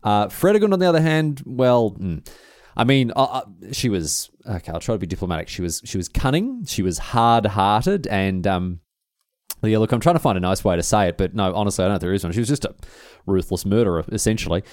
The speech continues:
Uh, <laughs> anyway, all the stuff you love coming up in this episode, don't you even worry about it. It's nice to get a bit of, uh, nice to have a bit of history from ear-, the early Middle Ages. Not too often that we get across stuff from this period.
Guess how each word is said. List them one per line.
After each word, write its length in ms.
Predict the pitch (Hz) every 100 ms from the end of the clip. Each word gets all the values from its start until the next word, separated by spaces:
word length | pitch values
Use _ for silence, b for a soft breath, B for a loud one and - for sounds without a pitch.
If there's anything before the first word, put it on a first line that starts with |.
| B B B
Uh, 280 | 117 117 117 -
<laughs> 60 |
anyway, 260 | 185 151 117
all 220 | 156 196
the 80 | 240
stuff 320 | - 165 120
you 180 | 123 143
love 300 | 131 113 80
coming 240 | 135 131
up 160 | 117 -
in 80 | 101
this 180 | 107 104
episode, 420 | 92 90 95 85
don't 240 | 104 120
you 80 | 117
even 200 | 92 85
worry 200 | 85 87
about 220 | 85 90
it. 80 | 110
It's 160 | - -
nice 160 | 110
to 100 | -
get 120 | 92
a 20 | 82
bit 140 | 87
of, 200 | 85 -
uh, 140 | 90
nice 160 | 87 247
to 60 | 359
have 80 |
a 20 | 330
bit 80 |
of 80 | 170
history 240 | 131 127 120
from 180 | 110
ear-, 160 | 110 120
the 180 | 113 113
early 220 | 110 139
Middle 240 | 139 135
Ages. 300 | 127 143 196
Not 140 | 147 -
too 120 | 139
often 160 | 104 104
that 60 |
we 80 | 92
get 140 | 92
across 200 | 87 87
stuff 220 | - 85 -
from 80 |
this 140 | 82 82
period. 420 | - 90 82 135